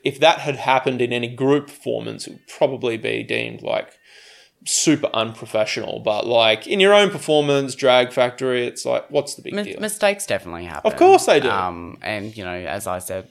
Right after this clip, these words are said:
Speaker 2: my wig's fallen off. I think almost everyone's wig has fallen off,
Speaker 1: Mm.
Speaker 2: but I think it's definitely, you know, as you say, you get back up and you, you just keep going with it.
Speaker 1: Mm.
Speaker 2: Um, but yeah, Bibi Bibao is one of the most, like, I,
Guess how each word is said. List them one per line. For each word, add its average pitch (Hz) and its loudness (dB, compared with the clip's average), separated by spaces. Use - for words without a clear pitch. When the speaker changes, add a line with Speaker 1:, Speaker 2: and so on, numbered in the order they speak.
Speaker 2:
my 98 -8
wig's 98 -16
fallen 85 -12
off. 87 -14
I 107 -6
think 95 -10
almost 90 -12
everyone's 67 -12
wig - -14
has - -12
fallen 67 -14
off, 67 -12
Speaker 1:
Mm. 139 -10
Speaker 2:
but 73 -6
I 95 -4
think - -16
it's 90 -12
definitely, 85 -12
you - -12
know, 85 -8
as 98 -4
you 92 -12
say, 90 -6
you 90 -14
get 90 -6
back 87 -2
up 87 -6
and 53 -14
you, 90 -14
you 101 -12
just 92 -12
keep - -12
going 92 -4
with 87 -8
it. 90 -2
Speaker 1:
Mm. 143 -8
Speaker 2:
Um, 87 -4
but 92 -6
yeah, 73 -8
Bibi 113 -4
Bibao 87 -6
is - -12
one 80 -12
of 92 -16
the 90 -14
most, 87 -10
like, 78 -6
I, 95 -4